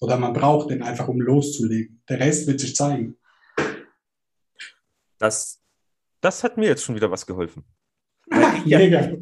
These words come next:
Speaker 2: na, ich bin ja auch wieder so, ich, ich empfange ja auch immer dieses, bei mir kommt immer sehr viel, es kommt ja immer von außen.
Speaker 1: Ja.
Speaker 2: So wie, wie auch, ich meine, auch wir wollten ja den Podcast so, so gestalten, dass wir es zeitunabhängig haben, aber wir sind halt jetzt in dieser Neujahrszeit und so
Speaker 1: Mhm,
Speaker 2: weiter und so
Speaker 1: mhm.
Speaker 2: fort.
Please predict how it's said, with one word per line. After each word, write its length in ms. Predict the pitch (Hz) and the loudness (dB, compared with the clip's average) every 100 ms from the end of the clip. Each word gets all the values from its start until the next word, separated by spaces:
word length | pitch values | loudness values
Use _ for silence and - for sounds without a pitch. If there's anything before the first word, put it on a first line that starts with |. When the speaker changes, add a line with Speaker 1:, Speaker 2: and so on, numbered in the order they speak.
| - | 0
Speaker 2:
na, 120 | 170 | 0
ich 100 | 196 | 2
bin 120 | 220 | 2
ja 80 | 202 | 4
auch 140 | 175 196 | 4 4
wieder 180 | 170 | 4
so, 180 | 151 160 - _ _ _ - | 4 2 0 _ _ _ -6
ich, 240 | - - | -6 -6
ich 120 | - | -8
empfange 400 | 156 135 143 170 | -8 -4 -2 2
ja 100 | 156 | 4
auch 160 | 127 143 | 2 2
immer 120 | 143 | 0
dieses, 460 | 131 127 127 - _ | 0 -4 -6 -10 _
bei 120 | 127 | -6
mir 120 | 143 | -4
kommt 160 | 190 175 | -4 -4
immer 120 | 151 | -2
sehr 140 | 139 131 | -2 -2
viel, 360 | 143 135 120 _ _ _ _ _ _ | -2 -2 -6 _ _ _ _ _ _
es 120 | - | -8
kommt 160 | 160 | -2
ja 40 | 175 | 0
immer 100 | 156 | 2
von 160 | 147 139 | 0 -2
außen. 520 | 98 135 135 95 - _ _ _ _ _ _ _ _ _ | 0 0 -2 -6 -10 _ _ _ _ _ _ _ _ _
Speaker 1:
Ja. 400 | 127 123 156 - _ - | -4 -4 -6 -12 _ -10
Speaker 2:
So 160 | 139 | 2
wie, 200 | 139 127 | 2 4
wie 120 | 135 | 2
auch, 180 | 120 127 | 0 -2
ich 120 | - | -6
meine, 260 | 117 113 110 - _ _ _ _ | -6 -6 -6 -16 _ _ _ _
auch 260 | 123 120 | -4 -2
wir 100 | 123 | -2
wollten 200 | 117 127 | 0 2
ja 60 | 117 | 0
den 140 | 110 | -2
Podcast 500 | - 123 - 127 - | -2 -4 0 -2 -2
so, 180 | 127 131 | -4 -2
so 100 | 120 | -2
gestalten, 400 | 113 - 117 120 | -6 -2 0 0
dass 160 | 107 - | -4 -4
wir 80 | |
es 220 | 92 - - | -10 -12 -8
zeitunabhängig 800 | - - - 147 127 139 131 123 | -2 -2 0 0 -2 -2 -4 -2
haben, 160 | 117 | -2
aber 200 | 95 92 | -2 -4
wir 100 | 87 | -8
sind 260 | 87 113 139 | -6 -4 -4
halt 160 | 127 | -4
jetzt 200 | 120 110 | -4 -6
in 80 | 98 | -10
dieser 380 | 107 104 104 95 _ _ | -10 -2 -2 -2 _ _
Neujahrszeit 1160 | 98 107 131 139 110 110 - - 107 127 143 127 | -4 0 2 2 0 -2 -8 -6 -2 0 -2 -4
und 120 | 123 | -4
so 80 | 123 | -2
Speaker 1:
Mhm, 40 | |
Speaker 2:
weiter 220 | 113 113 110 | 0 0 0
und 100 | 113 | -2
so 80 | |
Speaker 1:
mhm. 40 | - | -2
Speaker 2:
fort. 240 | 120 123 | -2 -2